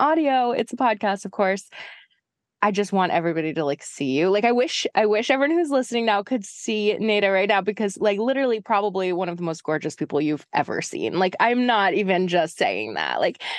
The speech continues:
so gorgeous and always looks, you always look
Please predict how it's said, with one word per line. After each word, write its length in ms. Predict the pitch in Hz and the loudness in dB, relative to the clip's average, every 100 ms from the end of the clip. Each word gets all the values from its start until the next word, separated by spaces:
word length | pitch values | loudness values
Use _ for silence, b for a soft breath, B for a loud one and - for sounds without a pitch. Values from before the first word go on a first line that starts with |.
| B B - | B B -20
so 720 | - - - 294 262 254 - 202 | -18 -4 0 2 2 0 -2 -4
gorgeous 680 | 202 220 240 202 175 180 - - | 0 0 0 0 0 0 -4 -2
and 400 | 214 190 196 190 | 0 0 -2 -4
always 480 | - 233 240 247 214 - | -4 -2 0 -2 -4 -8
looks, 520 | 196 180 185 - - - _ _ | -4 -4 -4 -12 -20 -20 _ _
you 240 | 190 214 214 | -4 0 2
always 300 | 196 180 | 2 2
look 120 | 160 | 0